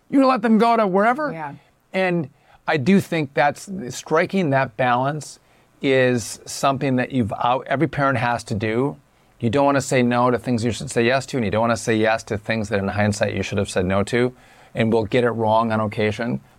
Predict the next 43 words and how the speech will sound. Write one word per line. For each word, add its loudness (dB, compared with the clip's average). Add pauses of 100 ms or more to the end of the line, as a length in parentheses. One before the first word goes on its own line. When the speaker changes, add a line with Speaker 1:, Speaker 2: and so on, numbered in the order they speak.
Speaker 1:
But 2
I 2
find 0
that 0
the, -4 (100)
the, -10
the -2
most, -2 (420)
you -6
know, -10 (160)
challenging. -2 (220)
Speaker 2:
Yeah. 0
Speaker 1:
We 2
wanna 2
go 0
to 2
the -2
fair. -2 (100)
I'm -6
like, -4 (160)
"That's 0
fine." -2 (440)
Well, 2
the, 0
the, 0 (160)
the 0
eighth 0
grader 0 (120)
wants 0
to -4
go 2
to 0
the 0
fair 2
as 0
well. 4
And 0
I'm -2
like, -4
"Well, 2
I 0
don't -2
know. 2